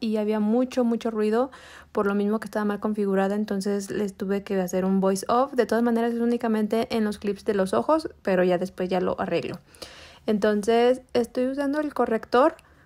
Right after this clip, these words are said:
como primer de ojos. Lo apliqué directamente y después lo comencé a difuminar con una brochita y después lo difumino con una, con una esponja. También lo estoy llevando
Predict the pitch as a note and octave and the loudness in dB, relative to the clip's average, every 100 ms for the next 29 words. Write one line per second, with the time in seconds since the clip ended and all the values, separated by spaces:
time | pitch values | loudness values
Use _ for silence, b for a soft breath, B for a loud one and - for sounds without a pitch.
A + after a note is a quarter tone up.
0 | b - C4 B3+ C4+ C4 - A3+ A#3 A#3 | b 4 6 6 2 2 2 2 4 4
1 | A#3 G#3+ G#3 G#3+ A3 F4 A4+ - _ - | 2 2 0 0 2 2 0 -8 _ -20
2 | _ _ _ - A#3+ A#3 A#3+ - A#3+ A3+ | _ _ _ -2 4 6 6 4 0 -2
3 | A3 A#3 A#3 A#3 B3+ B3+ C4+ C4+ D#4 D#4+ | -2 0 0 0 0 2 0 0 -2 -2
4 | C#4 C4 B3 - A#3 A#3 A#3 A3+ A3 G#3+ | -2 0 -2 -2 -2 -2 -2 0 0 -2
5 | A3 A#3+ A3+ A3 G3 G#3 G#3 G#3+ A3 A3 | -4 -2 -4 -4 -4 -4 -2 -2 -4 -2
6 | A#3+ A#3 A#3 A#3+ A#3+ A#3+ A3+ A3 A3+ A3 | 0 2 2 2 0 -2 0 2 2 2
7 | A3 G#3+ - G3+ G#3+ - C#4+ - E4+ D#4 | 0 -2 -4 -4 -4 -6 -6 -4 -4 -2
8 | A#3+ A3+ G#3+ G#3 G#3+ G#3+ G#3+ G#3 G#3+ A3 | -4 -4 -8 -2 -2 -2 -2 0 -2 0
9 | G#3 G3 G3 G3 A3+ G3+ - _ - - | -2 0 0 0 -2 -6 -16 _ -20 -18
10 | - C4 G#3+ G3+ G3 G3+ G3 F#3+ - E3+ | -10 -4 -2 0 -2 -2 -2 -4 -4 -4
11 | - - - _ B B B B B B | -4 -12 -18 _ B B B B B B
12 | - C4 B3 C4 C#4+ D4+ - D4 C#4+ C#4+ | 2 6 6 4 4 0 2 4 6 4
13 | D4 C#4+ C4+ C4 B3+ C#4 C#4+ D4+ | 0 2 4 4 4 6 4 2